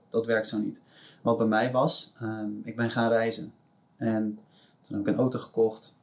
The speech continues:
eh, zo'n stationwagon, achterbank plat. En ik ben, eh, achterin gaan slapen. Ik woonde in mijn auto voor tien maanden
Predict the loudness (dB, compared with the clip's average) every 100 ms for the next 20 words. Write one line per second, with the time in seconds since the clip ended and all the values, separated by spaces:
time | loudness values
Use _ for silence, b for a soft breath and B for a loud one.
0 | -6 -4 -2 -4 -8 -8 -2 0 0 2
1 | 2 2 -2 -6 -8 -10 -8 -4 -4 -4
2 | -2 0 2 -2 -10 -12 -10 -8 -8 -8
3 | -8 -10 -10 -12 -12 -8 -2 -2 -2 -2
4 | 0 0 0 -4 -10 b b b b b
5 | 2 4 6 4 2 -2 -4 -4 2 4
6 | 4 2 0 -2